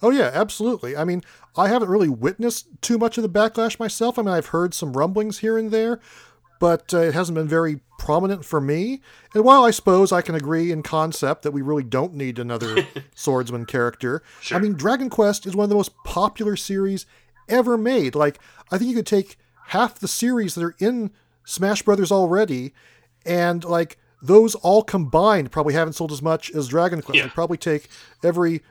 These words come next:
Speaker 1: Bayonetta and Castlevania and Mega Man and I don't know what else, just wouldn't even come close. So, like, even if Dragon Quest isn't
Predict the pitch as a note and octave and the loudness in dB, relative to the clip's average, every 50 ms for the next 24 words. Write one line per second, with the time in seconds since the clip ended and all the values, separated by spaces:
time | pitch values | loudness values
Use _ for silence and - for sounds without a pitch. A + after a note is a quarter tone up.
0 | _ - A#2+ - E3 F3 F3 E3+ D#3+ E3 D#3+ D#3+ E3+ E3 E3+ F3 D#3 D3 D3 C#3 | _ -12 -2 0 2 2 2 2 2 2 2 4 4 2 2 2 0 -4 -6 -8
1 | - - D#3+ D#3+ D#3 - E3 D3+ C#3 D#3+ E3 D#3+ D#3+ E3 E3 D#3+ D#3 C#3+ C#3 C3+ | -8 -4 -4 -4 -2 -2 -4 -4 -2 -2 -2 -2 -2 -2 -2 -2 -2 -4 -4 -4
2 | B2+ B2+ B2+ D3+ D#3+ E3 E3+ D#3+ D#3 D#3 D#3 D#3 D#3+ D3+ D3 D#3 D#3+ E3 D3+ D3+ | -6 -4 -2 -2 -2 0 -2 -2 -2 -2 -2 -4 -4 -2 -2 -4 -2 -2 -2 0
3 | D3+ E3 D#3 D3+ F#3+ F3+ D3 C3+ - - - - - - _ _ _ - F#3+ F#3 | 2 2 2 2 2 0 0 -2 -4 -8 -14 -20 -20 -20 _ _ _ -2 -2 -2
4 | - G3 G#3 F#3+ F#3+ F3+ F3 F3 - - F#3+ F3 D#3 - - A3+ F3+ C3 - - | 2 2 0 0 0 -4 -4 -6 -4 -4 -4 -4 -4 -2 0 0 0 0 -2 -6
5 | - - - - - - E3+ D#3+ D#3+ D#3 D3+ _ - - - - - _ - - | -16 -16 -14 -10 -2 0 2 4 4 2 0 _ -20 -20 -20 -20 -20 _ -6 -2
6 | D#3 D#3 D#3 - - _ _ _ _ _ _ _ _ - F#3 G#3+ A#3 B3 A#3 G#3 | -2 -2 -2 -2 -8 _ _ _ _ _ _ _ _ -6 -4 -2 -2 0 -2 -2
7 | - - E3+ F#3 G3+ G3 G#3 G3 - G3+ F#3 - - - F3+ F#3 F3+ G#3+ G3+ F#3+ | -4 -2 0 0 0 0 0 -4 -2 -2 -2 -2 -2 0 0 0 0 -2 -8 -10